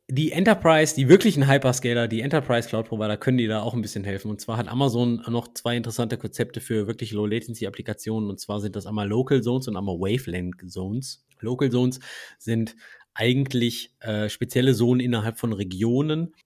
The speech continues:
die speziell die Requirements von Low Latency in speziellen geografischen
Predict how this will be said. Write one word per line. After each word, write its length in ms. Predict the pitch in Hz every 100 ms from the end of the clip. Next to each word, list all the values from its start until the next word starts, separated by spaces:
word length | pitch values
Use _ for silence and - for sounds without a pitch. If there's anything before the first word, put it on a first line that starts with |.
| -
die 480 | 104 120 120 113 - _ -
speziell 920 | - 127 127 - 110 120 135 135 - _ -
die 80 | 117
Requirements 800 | 110 - 110 117 110 107 110 -
von 200 | - 104
Low 360 | 101 117 123
Latency 960 | 107 107 127 123 107 - - 113 107 110 _ _
in 180 | 107 107
speziellen 680 | 107 - 104 - 117 131 120
geografischen 840 | 104 107 - 90 107 - 117 107